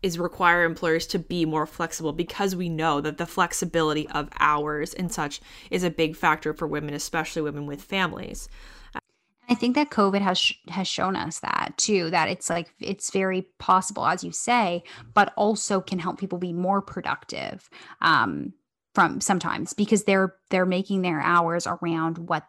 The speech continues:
Speaker 2: their family needs, you know? Um, and that, yeah, that, those,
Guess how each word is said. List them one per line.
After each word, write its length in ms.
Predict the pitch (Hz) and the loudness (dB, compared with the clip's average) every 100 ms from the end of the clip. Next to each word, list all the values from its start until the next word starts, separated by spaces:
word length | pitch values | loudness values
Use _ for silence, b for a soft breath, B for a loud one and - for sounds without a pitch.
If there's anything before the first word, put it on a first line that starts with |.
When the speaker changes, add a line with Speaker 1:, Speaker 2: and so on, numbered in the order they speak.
| _ - | _ -4
Speaker 2:
their 140 | 170 | -4
family 460 | - 165 160 156 156 | -4 -4 -2 -4 -4
needs, 500 | 156 - - - - | -4 -6 -10 -12 -8
you 80 | 170 | -4
know? 280 | 151 160 208 B B B | 0 0 -4 B B B
Um, 500 | - 170 160 113 107 - _ _ _ _ _ _ - | 4 6 6 2 -4 -8 _ _ _ _ _ _ 0
and 220 | 190 180 | 2 4
that, 220 | 175 175 - - | 4 2 -2 -2
yeah, 280 | 202 170 156 | 4 6 6
that, 240 | 180 - - | 6 4 4
those, 260 | 214 214 | 6 6